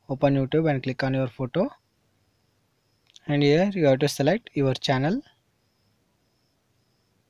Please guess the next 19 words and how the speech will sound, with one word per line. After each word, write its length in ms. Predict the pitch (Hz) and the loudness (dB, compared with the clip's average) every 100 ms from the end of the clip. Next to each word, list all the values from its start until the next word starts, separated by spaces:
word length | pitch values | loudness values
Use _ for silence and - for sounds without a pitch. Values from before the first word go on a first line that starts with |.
| _ _ _ _ _ _ _ _ | _ _ _ _ _ _ _ _
So 280 | - 160 143 | -10 -2 0
just 260 | 135 151 - | 0 -2 0
click 180 | 147 151 | 0 4
on 180 | 147 | 4
these 200 | 143 151 | 2 0
three 200 | - 151 | 0 0
dots 400 | 143 180 233 - - _ _ _ _ _ _ _ _ _ _ - | 2 2 0 -8 -20 _ _ _ _ _ _ _ _ _ _ -2
and 300 | 151 196 - | 0 0 0
click 180 | 135 | 0
on 220 | 147 143 143 | 2 2 2
this 240 | 208 - _ | -2 -6 _
share 340 | - 151 139 | -2 2 2
option. 420 | 139 - 196 285 - _ _ _ _ _ _ _ _ _ _ _ _ _ - _ _ _ _ _ _ _ _ _ - _ _ _ _ | 0 0 0 -2 -6 _ _ _ _ _ _ _ _ _ _ _ _ _ -20 _ _ _ _ _ _ _ _ _ -20 _ _ _ _
So 200 | - - | -8 -2
here 260 | 147 156 214 - _ - | 0 2 0 -2 _ -4
just 240 | 147 151 | -2 -2
copy 320 | - 143 151 147 | 2 2 4 2
the 160 | 160 | 4
link. 400 | 143 143 165 - | 4 2 0 -6